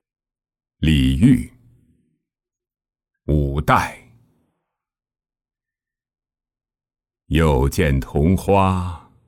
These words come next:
发旧枝，一楼烟雨木凄凄。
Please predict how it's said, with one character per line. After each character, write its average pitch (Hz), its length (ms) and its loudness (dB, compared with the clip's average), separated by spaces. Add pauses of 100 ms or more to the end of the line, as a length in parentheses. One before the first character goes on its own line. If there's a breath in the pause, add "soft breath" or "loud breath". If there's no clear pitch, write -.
(340)
发 123 560 0
旧 113 520 -2
枝， 107 380 -4 (1500)
一 151 420 6
楼 107 340 4
烟 196 400 6
雨 87 640 -2 (840)
木 107 760 0
凄 110 600 4
凄。 120 540 2